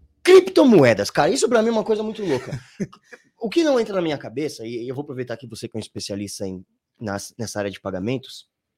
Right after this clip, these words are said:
Speaker 1: eu não consigo imaginar um governo americano aceitando que o dólar não é mais a moeda mais poderosa do mundo, saca? Co-, co-, e como que, e como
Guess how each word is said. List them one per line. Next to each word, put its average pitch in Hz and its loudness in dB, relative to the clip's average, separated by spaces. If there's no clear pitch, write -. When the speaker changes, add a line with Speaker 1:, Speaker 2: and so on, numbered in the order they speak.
Speaker 1:
eu 190 6
não 269 4
consigo 220 0
imaginar 160 -2
um 165 -2
governo 131 2
americano 135 -4
aceitando 156 -2
que 170 -6
o 170 0
dólar 151 2
não 156 2
é 151 2
mais 143 0
a 160 -6
moeda 131 -4
mais 120 -4
poderosa 120 -8
do 143 -6
mundo, 104 -6
saca? - -10
Co-, - -12
co-, - -16
e 220 -8
como 302 -2
que, - -4
e 202 -4
como 320 -2